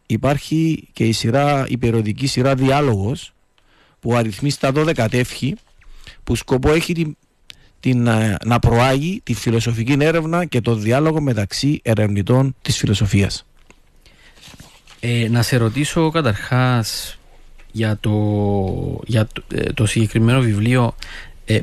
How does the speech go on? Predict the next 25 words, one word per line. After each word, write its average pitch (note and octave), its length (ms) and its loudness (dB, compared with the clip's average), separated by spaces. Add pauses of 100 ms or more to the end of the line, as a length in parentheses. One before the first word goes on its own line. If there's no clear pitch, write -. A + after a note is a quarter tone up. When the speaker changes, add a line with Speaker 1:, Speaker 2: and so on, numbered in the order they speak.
Speaker 2:
πού, E3 240 4
πού D#3+ 160 2
μπορεί D3 200 2
να D3 60 2
το A#2+ 120 0
βρουν B2+ 300 0
οι B2+ 80 0
ακροατές, G#2+ 400 0
ακροάτριες, A2 580 2
αν G#2 100 2
θέλουν A2 280 2
να A2+ 80 2
το G#2 100 -2
προμηθευτούν, G#2+ 760 0
και - 220 -2
ταυτόχρονα D#3+ 560 0
επίσης C#3+ 300 -2
να D#3 100 2
μας A2 160 0
πεις D3 240 -2
σε - 140 -4
ποιους - 300 -2
απευθύνεται A#2 600 2
το F#2+ 80 2
βιβλίο. G2 440 0